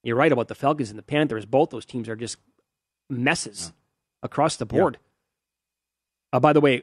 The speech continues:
Speaker 1: uh, Rodgers, will he be back on the Packers week one, twenty twenty-two?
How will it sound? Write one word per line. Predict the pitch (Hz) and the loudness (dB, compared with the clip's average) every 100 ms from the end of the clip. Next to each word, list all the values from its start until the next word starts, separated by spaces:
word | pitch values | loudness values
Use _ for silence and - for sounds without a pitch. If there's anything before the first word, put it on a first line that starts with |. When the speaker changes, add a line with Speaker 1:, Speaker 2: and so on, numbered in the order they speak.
| - | 0
Speaker 1:
uh, | 120 | 0
Rodgers, | 120 147 165 160 131 117 - | 2 4 4 2 -2 -8 -4
will | 139 | 0
he | 147 | 4
be | 135 | 4
back | 139 143 | 4 2
on | 131 | -2
the | 123 | -2
Packers | 147 151 135 117 | 0 0 -2 0
week | 139 - | 0 2
one, | 131 | -2
twenty | 120 143 131 | -2 -2 -2
twenty-two? | 113 135 123 117 - 123 110 | -2 -4 -4 -4 -2 -2 -2